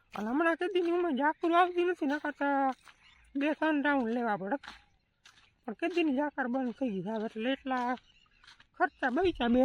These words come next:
રાઉન્ડ ને, નકર બે રાઉન્ડ લેવાના હતા. હું લાગતું હતું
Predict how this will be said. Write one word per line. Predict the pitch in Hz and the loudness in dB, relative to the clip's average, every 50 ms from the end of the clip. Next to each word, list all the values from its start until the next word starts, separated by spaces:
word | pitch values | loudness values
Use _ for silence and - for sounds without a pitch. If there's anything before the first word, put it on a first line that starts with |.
| 269 254 | 6 6
રાઉન્ડ | 254 240 247 247 269 359 | 6 6 6 8 6 6
ને, | 415 - - _ - - - _ - - - | 4 2 -2 _ -20 -20 -20 _ -12 -6 -2
નકર | 214 254 - - 247 262 | 0 0 4 6 8 8
બે | 294 302 302 302 | 8 8 8 6
રાઉન્ડ | 294 285 285 269 247 254 | 6 6 6 4 6 6
લેવાના | 294 302 294 285 269 262 294 | 6 6 6 4 4 2 0
હતા. | - - 294 254 220 220 | 0 0 2 4 4 4
હું | 214 214 208 208 202 190 180 180 - - - - - - _ _ _ - - _ _ - 185 | 4 4 4 4 2 0 0 -4 -8 -14 -20 -20 -20 -20 _ _ _ -20 -20 _ _ 2 4
લાગતું | 247 320 - _ - 269 202 | 4 4 4 _ -2 -2 -2
હતું | - 277 294 | 0 -2 -2